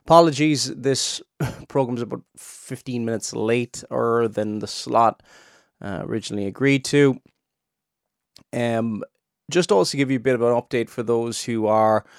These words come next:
who do wanna listen to the program live and things like that. Um, it's just in sermon audio, and this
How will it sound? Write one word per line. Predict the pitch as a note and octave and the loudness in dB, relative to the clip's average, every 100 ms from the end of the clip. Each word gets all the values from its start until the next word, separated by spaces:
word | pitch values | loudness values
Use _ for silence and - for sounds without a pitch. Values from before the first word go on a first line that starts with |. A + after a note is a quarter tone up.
| - - | -20 -6
who | - F3 | 0 4
do | F#3 | 6
wanna | F#3+ E3+ D#3 | 8 8 8
listen | C#3 C#3 | 6 2
to | B2 | -2
the | A#2+ | -2
program | - B2 G2+ | 2 2 2
live | A#2 C3 C3 | 2 2 2
and | A#2 | -2
things | A#2 A2+ G#2+ | -6 -4 -4
like | G#2 - | -2 2
that. | A#2+ A#2 - | 4 2 -2
Um, | G#2 G#2 G#2 G2 - - _ | -6 -4 -4 -6 -12 -18 _
it's | - - A2+ - | -14 -10 -8 -6
just | - A#2 | -6 -4
in | C3+ | -2
sermon | - B2 A2+ | 0 0 2
audio, | A2 A2+ A2+ A2 G#2 - - | 2 2 2 2 0 -4 -8
and | G#2+ G2+ G2 F#2 - _ - - _ _ _ _ _ _ _ C3 | -8 -6 -8 -10 -16 _ -20 -20 _ _ _ _ _ _ _ -10
this | B2+ E3 G3+ - | 2 4 4 2